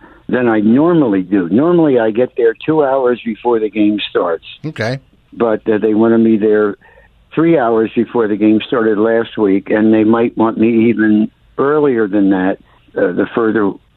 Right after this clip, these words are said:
Speaker 1: into the playoffs
Speaker 2: Sure.
Speaker 1: we get.
Speaker 2: Right.
Speaker 1: Uh, le-, like last year when we had night World Series games,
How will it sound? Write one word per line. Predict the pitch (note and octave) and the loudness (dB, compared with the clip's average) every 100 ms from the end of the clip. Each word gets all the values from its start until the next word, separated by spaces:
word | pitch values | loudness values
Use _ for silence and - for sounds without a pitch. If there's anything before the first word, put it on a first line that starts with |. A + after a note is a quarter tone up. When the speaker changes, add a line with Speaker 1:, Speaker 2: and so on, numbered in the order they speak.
| _ - | _ -4
Speaker 1:
into | A2+ A2 A#2 | 0 0 0
the | G#2 | -2
playoffs | F2+ A2 G2+ G2 F#2 | -2 -2 0 -2 -4
Speaker 2:
Sure. | - D4 A2+ | -2 -2 0
Speaker 1:
we | |
get. | A#2+ A2 - - _ C#3+ | -2 -2 -4 -14 _ -6
Speaker 2:
Right. | D3 | -2
Speaker 1:
Uh, | A2+ A2 F#2+ | -2 -2 -2
le-, | B2+ - | -2 -2
like | A2+ A2+ - | -4 -4 -2
last | B2 C#3 C#3+ - | -2 -2 -4 -2
year | A#2+ A#2+ | 0 0
when | A2 G#2 A2+ A#2 | -2 0 2 2
we | A2 G#2+ | 2 2
had | A#2+ A2+ G2 - - _ _ | 0 -2 -4 -20 -20 _ _
night | - G#2+ B2+ B2+ B2 | -4 0 0 0 -2
World | B2+ B2 A2 G2 | -2 0 0 -2
Series | C#3 C#3+ D#3 A#2+ | -2 0 0 -2
games, | A2 A2 G#2 A2+ | 0 2 2 2